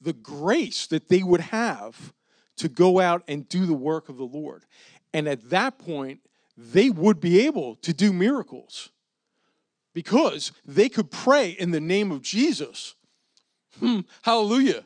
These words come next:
Because at that point, <laughs>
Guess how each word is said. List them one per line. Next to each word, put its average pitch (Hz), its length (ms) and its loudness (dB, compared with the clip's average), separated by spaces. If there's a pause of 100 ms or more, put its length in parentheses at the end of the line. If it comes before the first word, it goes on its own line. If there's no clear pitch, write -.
(340)
Because 220 340 2
at 185 160 0
that 247 260 2
point, 185 460 -2 (340)
<laughs> - 360 -20